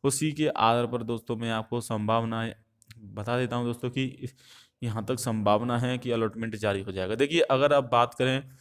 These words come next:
तो अब पंचगम शिक्षा विभाग के पास कोई भी दोस्तों कार्य नहीं है इस समय। अगर वो चाहें तो जल्दी से जल्दी अलॉटमेंट जारी कर सकते हैं दोस्तों, क्योंकि इससे पहले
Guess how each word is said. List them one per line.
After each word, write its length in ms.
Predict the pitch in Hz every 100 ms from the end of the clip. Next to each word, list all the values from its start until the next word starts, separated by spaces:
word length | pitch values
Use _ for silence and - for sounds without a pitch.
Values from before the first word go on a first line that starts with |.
| _ _
तो 60 | 135
अब 160 | 135 135
पंचगम 360 | 131 131 135
शिक्षा 260 | 127 127 139
विभाग 360 | 113 107 110
के 260 | 110 - 131
पास 300 | - 120 123
कोई 300 | - 120 117
भी 100 | 123
दोस्तों 320 | 117 113 -
कार्य 240 | 120 110 110
नहीं 240 | 113 113
है 300 | 113 117 120 _ _ _ _ _ - -
इस 180 | 135 -
समय। 200 | 131 127
अगर 160 | 123 120
वो 140 | 120
चाहें 300 | 120 113 117
तो 100 | 123
जल्दी 320 | 110 110 117
से 100 | 110
जल्दी 180 | 117 117
अलॉटमेंट 440 | 110 107 110 113
जारी 260 | 107 104 110
कर 140 | 117
सकते 300 | 110 107 -
हैं 120 | 113 110
दोस्तों, 360 | 107 - 113 - - - - -
क्योंकि 220 | 117 123
इससे 200 | 117 120
पहले 400 | - 110 113